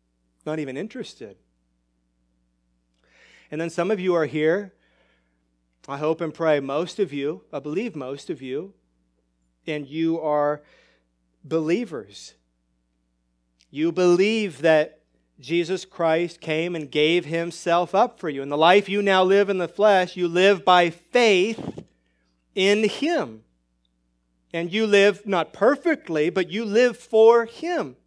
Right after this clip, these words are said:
and not for yourself and not for anyone else.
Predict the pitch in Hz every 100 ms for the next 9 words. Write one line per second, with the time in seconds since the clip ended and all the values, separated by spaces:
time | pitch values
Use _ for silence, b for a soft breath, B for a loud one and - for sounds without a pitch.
0 | _ _ _ _ - 190 202 208 185 -
1 | 170 175 185 180 175 190 196 202 202 220
2 | 233 196 123 117 -